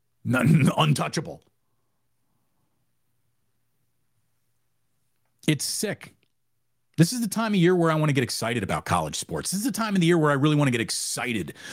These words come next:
about college football season coming, and college football season always beats the N F L into the door, and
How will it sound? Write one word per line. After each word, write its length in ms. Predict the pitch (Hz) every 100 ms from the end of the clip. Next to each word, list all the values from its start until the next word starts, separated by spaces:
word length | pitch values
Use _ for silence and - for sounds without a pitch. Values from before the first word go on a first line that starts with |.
| -
about 220 | - 117 -
college 320 | - 117 113
football 360 | - 117 110
season 400 | 98 - 113 107
coming, 280 | 95 120 98
and 100 | 85
college 240 | - 123 117
football 320 | 135 117 113
season 320 | - 120 113
always 220 | 113 113
beats 240 | 101 113 -
the 160 | 110
N 80 | 110
F 180 | 113 113
L 180 | 107 110
into 200 | 104 107
the 100 | 95
door, 300 | 107 95
and 100 | 98